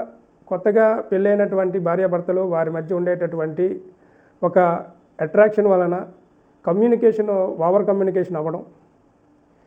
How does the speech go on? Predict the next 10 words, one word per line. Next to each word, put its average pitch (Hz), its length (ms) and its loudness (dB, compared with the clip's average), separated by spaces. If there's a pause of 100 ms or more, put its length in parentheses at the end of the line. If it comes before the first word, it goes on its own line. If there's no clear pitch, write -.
(320)
అదేవిధంగా 220 460 6
భర్త 202 560 0 (1000)
కొన్ని 190 180 4
రోజులకి 196 640 0 (260)
భార్యతో 180 840 2
మాట్లాడే 170 380 -2
విధానంలో 175 420 0 (100)
మార్పు 160 220 -4
రావడం 165 320 -2
కానివ్వండి, 160 400 -6